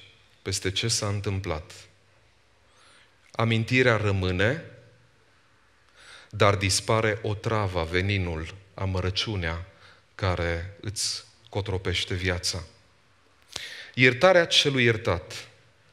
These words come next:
îngăduință sau neînduplecare? Obișnuință sau prefăcătorie? Ierți din toată inima atunci când te identifici,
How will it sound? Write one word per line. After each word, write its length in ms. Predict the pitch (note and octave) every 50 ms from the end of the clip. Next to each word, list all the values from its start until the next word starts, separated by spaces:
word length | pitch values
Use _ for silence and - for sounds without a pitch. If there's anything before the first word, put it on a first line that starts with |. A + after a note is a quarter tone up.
| _ - _ _
îngăduință 880 | - A2+ A2+ G#2 G#2+ G2+ G2+ G#2 A2 B2 D3 C#3+ - - E3+ F3+ F#3 - - - - - _ _ _ _ _ _ _ _ _ _ _ _ _ _ _ - _ _ - -
sau 680 | - - - - - A#2 A#2 A#2+ A#2 A#2+ A#2+ - - - - - - _ _ _ -
neînduplecare? 1200 | - G2 G2+ G#2+ A2 A2 A2+ A2 A2+ G#2+ G#2 G2 F#2+ - F#2+ F#2+ F#2 - G2 F#2 F2+ F#2 E2+ E2+ - - - - _ - - _ _ _
Obișnuință 960 | - C#3 D3 B2+ B2 A#2 G#2 G#2 G2 F#2+ F#2+ G#2+ A2+ A2+ - C3+ D3 D#3+ D#3 - - - _ _ _ _ _ _ _ _
sau 600 | - - - - - B2 G#2+ F#2+ F#2 F2 F2+ F#2 - - - - - _
prefăcătorie? 880 | - - F#2 F2 - F#2 E2 F2 E2 - F2+ F2 F2+ F2 E2 D#2 D#2+ E2+ - - _ _ _ _ _ _ _ _ _ _ _ - - - - - - -
Ierți 460 | - A#2+ B2 C#3 E3 E3+ - - - A#2
din 180 | A#2+ B2 A#2
toată 360 | A#2 C#3+ C#3+ C#3+ C#3+ - B2+ -
inima 560 | - A2 G2+ G2 F#2+ F#2+ A2 A#2+ C3 D3+ D3 B2+
atunci 400 | A2+ G2+ - A#2+ A2+ A2 G#2+ -
când 220 | - - A2+ G#2 G2+
te 80 | A2
identifici, 880 | F#2+ F#2+ F#2+ G2 F2 E2 E2 G2+ G2 F#2+ - C#3+ D3 C#3+ - - - -